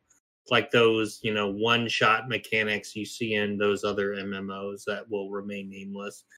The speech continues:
It's, it's not fun, uh, because you just, you don't have a chance to really react and have it be more strategic. So that's,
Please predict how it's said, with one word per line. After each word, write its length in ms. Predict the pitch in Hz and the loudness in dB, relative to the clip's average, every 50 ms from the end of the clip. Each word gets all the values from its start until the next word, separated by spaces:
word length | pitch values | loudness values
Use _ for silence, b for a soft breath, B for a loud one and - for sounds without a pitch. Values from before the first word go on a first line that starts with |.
| _ _ _ _ - | _ _ _ _ -2
It's, 280 | 143 139 131 - - - | -2 -2 -2 -2 -6 -6
it's 340 | 147 131 127 - - - | -8 -8 -6 -8 -8 -2
not 240 | 151 143 135 139 - | 0 0 0 0 -2
fun, 480 | - - - 123 113 117 123 147 160 156 _ _ _ _ _ _ - | -10 -4 -2 0 2 2 2 0 -2 -4 _ _ _ _ _ _ 0
uh, 380 | 117 113 113 110 110 110 107 104 104 101 | 2 4 6 6 6 6 4 2 0 -2
because 400 | 117 110 - - 120 113 107 104 | -2 -2 0 2 0 2 2 0
you 200 | 107 107 107 104 | -2 -2 -2 0
just, 280 | 110 107 104 - - _ _ _ _ _ _ _ _ - | -2 -2 -4 -6 -12 _ _ _ _ _ _ _ _ -2
you 120 | - 117 123 | 2 4 4
don't 80 | 131 | 6
have 220 | 117 131 135 127 123 | 6 6 4 6 4
a 40 | 113 | 4
chance 400 | - - - 123 117 113 110 - | 2 2 0 2 2 2 -2 -2
to 120 | - 113 | 0 0
really 320 | 107 107 110 107 107 104 101 | 2 4 4 4 4 2 2
react 600 | 101 101 101 98 98 92 98 107 120 127 - - | 2 0 0 0 0 0 0 0 -2 -2 -2 -4
and 100 | 113 101 | -4 -2
have 240 | 101 104 101 104 107 | 0 0 0 2 0
it 140 | 107 101 - | -2 -4 -4
be 160 | 110 107 104 | -6 -4 -4
more 180 | 101 101 101 98 | -4 -6 -6 -8
strategic. 720 | - - - 104 95 - 107 107 104 104 117 123 127 127 | -10 -10 -10 -12 -10 -8 -8 -8 -6 -4 -4 -4 -4 -6
So 380 | - - 113 107 101 98 95 - b b b b b _ _ - | -8 -6 -4 -4 -2 -4 -6 -8 b b b b b _ _ -2
that's, 520 | - 113 113 123 123 131 - - - - | 2 4 4 4 4 0 -6 -14 -16 -16